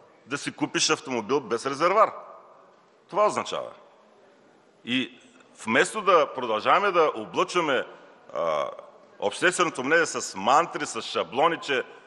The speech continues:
на всяка цена трябва, поне сме на геостратегическо място, трябва всичко да минава през нас, без да докажем, че има полза от това, аз мисля, че това е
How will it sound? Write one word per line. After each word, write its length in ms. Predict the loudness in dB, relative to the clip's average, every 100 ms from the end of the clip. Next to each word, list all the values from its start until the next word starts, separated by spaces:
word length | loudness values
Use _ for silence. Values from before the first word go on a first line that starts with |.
| -20 _ _ -6
на 120 | -2
всяка 300 | 2 2 2
цена 220 | 0 0
трябва, 320 | 4 4 4
поне 160 | 0 -4
сме 140 | -2
на 60 | -2
геостратегическо 720 | 0 0 -2 -8 -10 -10 -8
място, 220 | -2 -2 0
трябва 160 | -2
всичко 240 | -2 -6 -4
да 60 |
минава 220 | 2 2
през 160 | 2 -2
нас, 300 | -2 -4 -8 -18 -20 -8
без 300 | 2 2 2
да 220 | 0 -2 -6
докажем, 480 | -10 2 2 2 -8
че 120 | -6
има 160 | -6 -4
полза 320 | 0 0 -2
от 140 | -12
това, 220 | -6 -4 -6 -16 -20 _ _ _ _
аз 160 | -8 -8
мисля, 180 | -8 -10
че 120 | -8
това 220 | 0 2
е 120 | 2